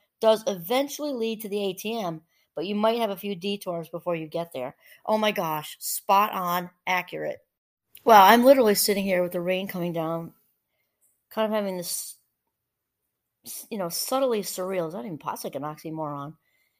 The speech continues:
It's just surreal that I'm, like, I'm talking about flow and I'm, I'm literally in it right now. <laughs> It is, t-, it's just, there's no one, no one else I'd rather be and nothing,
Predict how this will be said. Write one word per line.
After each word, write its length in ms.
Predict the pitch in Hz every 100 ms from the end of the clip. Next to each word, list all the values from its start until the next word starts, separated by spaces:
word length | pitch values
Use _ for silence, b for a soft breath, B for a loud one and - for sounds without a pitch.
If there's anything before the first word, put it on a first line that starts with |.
| -
It's 140 | 269
just 280 | - 359 -
surreal 320 | 196 220 233
that 80 | 196
I'm, 120 | 180
like, 200 | 185 185 -
I'm 120 | 180
talking 360 | - 233 254 240
about 260 | 214 -
flow 400 | - 220 214 185
and 120 | 165 165
I'm, 180 | 165 -
I'm 320 | 196 190 185 175
literally 580 | 202 208 214 214 214 - _ _ -
in 140 | 214
it 160 | 170 - _ _ _ _ -
right 160 | 190 202
now. 380 | 175 143 147 -
<laughs> 80 | -
It 200 | - 254
is, 240 | 220 208 - b b b b _ -
t-, 100 | - -
it's 220 | 208 -
just, 220 | 214 196
there's 180 | 202 185
no 420 | 214 214 226 254
one, 380 | 240 240 226 220
no 220 | 220 208 240
one 280 | 202 226
else 280 | 254 262 262
I'd 100 | 254
rather 260 | 247 247 247
be 240 | 240 247
and 220 | 196 190
nothing, 460 | 196 214 214 202 202